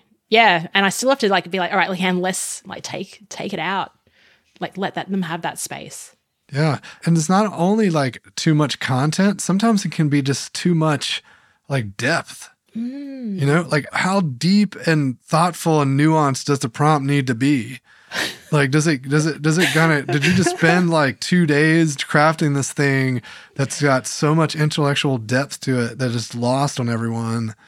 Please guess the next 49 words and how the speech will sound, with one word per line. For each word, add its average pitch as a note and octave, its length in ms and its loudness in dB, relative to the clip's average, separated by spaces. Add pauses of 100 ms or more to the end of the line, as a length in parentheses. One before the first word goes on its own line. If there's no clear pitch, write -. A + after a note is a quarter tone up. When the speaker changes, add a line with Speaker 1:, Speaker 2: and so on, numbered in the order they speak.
(460)
Speaker 2:
Then, B2+ 460 -4
you C#3 80 -2
know, A#2 200 -4
it's, - 360 -10 (560)
is C#3 200 -2
there D3 100 0
any D3 100 0
value? C#3 560 -2
And C#3 140 -2
did D3 160 0
someone F3 240 0
get D#3+ 160 0
confused D#3+ 600 0
because D#3 320 0
of E3+ 120 -2
the F3+ 100 0
nuance? D#3+ 400 0
Is C#3 160 -2
the C#3 80 0
nuance D3 340 2
confusing E3 560 -2
anyone? F#3 420 0
<laughs> D#3 100 2
You - 60 -
know, F#3+ 80 4
it's D#3+ 140 0
like, F3 160 2 (400)
I D#3+ 80 2
think F#3+ 140 4
Speaker 1:
Yeah. C#4+ 200 2
Speaker 2:
that F3 180 2
stuff's, - 520 -2
like, D3 320 0 (140)
worth, C#3+ 560 0 (240)
the D3+ 120 -2
calibrating D3 920 0
is A#2 100 -6
so C#3+ 220 -2
important, A#2 480 -4
I A#2 80 -8
guess, A#2 240 -8
is A#2 80 -14
the A#2 80 -16
point A2+ 240 -8
I A2+ 40 -10
was A2+ 120 -10
trying A2+ 160 -10
to A2 60 -10
make. A2 200 -10